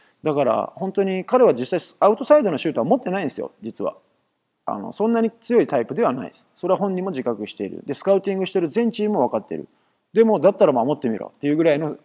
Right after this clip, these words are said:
勢いで、どれだけ離されても外角シュートではなくドライブで抜いて二十点取ってくるっていう。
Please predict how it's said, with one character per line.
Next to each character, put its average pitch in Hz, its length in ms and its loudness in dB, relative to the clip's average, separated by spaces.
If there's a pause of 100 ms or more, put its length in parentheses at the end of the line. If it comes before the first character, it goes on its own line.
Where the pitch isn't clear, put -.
(260)
勢 170 360 0
い 147 40 -2
で、 180 140 4
ど 180 180 2
れ 202 80 4
だ 175 100 2
け 127 60 -4
離 127 240 -2
さ 156 120 -2
れ 131 80 0
て 131 100 -6
も 165 220 -4
外 123 180 0
角 120 140 -4
シ 156 120 -6
ュ - 20 -2
ー 120 40 -6
ト 120 80 -4
で 120 80 -2
は 117 60 -2
な 107 100 -4
く 107 120 -10
ド 110 120 -6
ラ 113 120 -2
イ 113 60 -2
ブ 113 100 -4
で 147 180 -2
抜 120 180 -4
い 117 80 -6
て 156 120 -6
二 117 220 -6
十 123 120 -6
点 104 180 -10
取 110 140 -10
っ - 40 -20
て 95 100 -12
く - 100 -16
る 60 60 -12
っ - 40 -14
て - 160 -18
い 71 80 -14
う。 - 60 -20